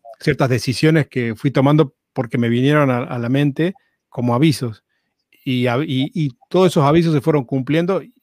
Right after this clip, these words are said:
y a veces un poco más com-, complejo o, o más complicado de lo que yo pensaba. Y que si yo lo hubiera hecho de la razón o, o esperado el momento indicado, tal vez no se hubieran dado las cosas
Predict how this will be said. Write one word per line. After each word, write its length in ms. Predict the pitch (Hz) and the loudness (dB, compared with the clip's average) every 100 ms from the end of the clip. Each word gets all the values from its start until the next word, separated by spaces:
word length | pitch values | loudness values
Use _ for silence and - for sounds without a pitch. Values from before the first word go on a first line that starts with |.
| _ | _
y 80 | 120 | -8
a 40 | 120 | -4
veces 220 | 143 151 | -2 -2
un 60 | |
poco 200 | 123 143 | -4 -6
más 140 | 143 131 | -6 -6
com-, 240 | - 127 _ _ - | -6 -12 _ _ -10
complejo 540 | 135 127 165 185 175 | -8 -4 -2 0 0
o, 240 | 127 123 123 | -4 -4 -6
o 20 | |
más 220 | 135 143 - | -4 -4 -8
complicado 580 | _ 131 - 123 147 190 | _ -8 -4 -2 0 2
de 80 | 147 | 2
lo 80 | 123 | -2
que 80 | 123 | -4
yo 120 | 131 | -4
pensaba. 480 | 127 117 131 120 - _ _ - _ | -6 -8 -8 -10 -14 _ _ -20 _
Y 120 | 139 | -4
que 100 | 151 | -4
si 140 | - | -2
yo 100 | 143 | 2
lo 60 | 214 | 4
hubiera 160 | 180 170 | 4 4
hecho 120 | 156 | 2
de 60 | |
la 80 | 131 | 0
razón 400 | 120 113 165 131 - | 0 -2 -2 -6 -6
o, 140 | 120 117 127 120 117 123 | -14 -14 -14 -14 -14 -14
o 40 | |
esperado 320 | 117 139 160 | -8 -2 2
el 80 | 160 | 2
momento 340 | 135 131 147 139 | 2 2 0 0
indicado, 540 | 123 117 151 185 220 - _ _ | -2 -2 0 0 0 -6 _ _
tal 140 | - 143 | -4 0
vez 140 | 160 | 0
no 80 | 156 | 0
se 120 | - | 2
hubieran 160 | 147 143 | 2 2
dado 220 | 151 139 | 2 2
las 100 | 120 | -2
cosas 480 | - 139 - - | -2 -2 -2 -14